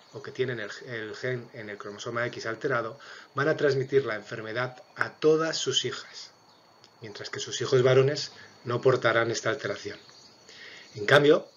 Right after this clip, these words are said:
las madres con afectación, con la afectación del gen, transmitirán con un cincuenta por ciento de posibilidad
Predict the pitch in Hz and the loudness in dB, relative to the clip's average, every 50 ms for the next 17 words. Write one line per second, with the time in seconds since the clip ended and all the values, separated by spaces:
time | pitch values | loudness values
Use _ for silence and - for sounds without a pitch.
0 | _ - - 107 - - 127 127 127 139 139 135 131 131 123 120 - - 107 - | _ -14 -12 -10 -4 0 2 4 6 6 4 4 2 -2 -2 -2 -4 -6 -6 -6
1 | 110 - - 151 151 151 156 - _ _ _ _ _ _ _ _ _ _ - 101 | -6 0 4 6 6 6 4 0 _ _ _ _ _ _ _ _ _ _ -20 -18
2 | 92 - 104 - - 95 - 120 104 107 104 104 - 143 147 151 156 - - - | -14 -14 -14 -12 -12 -10 -8 -8 -8 -8 -8 -4 -2 -2 -2 -2 -6 -14 -20 -20
3 | - - - - _ - 123 120 117 131 127 - 123 120 131 131 135 131 131 - | -20 -20 -20 -20 _ -8 -6 -4 -4 -4 -2 -2 0 2 2 2 2 0 -4 -8
4 | - - - - _ - - - - - _ _ - 127 127 151 160 160 175 143 | -18 -20 -20 -20 _ -20 -20 -20 -20 -20 _ _ -10 -6 -4 -4 0 0 2 4
5 | 147 139 143 135 135 131 - 139 127 - 113 107 127 113 - 147 143 131 127 120 | 4 4 4 2 0 0 0 0 0 -2 -4 -6 -6 -6 -4 -2 0 0 0 0
6 | 120 120 | -2 -6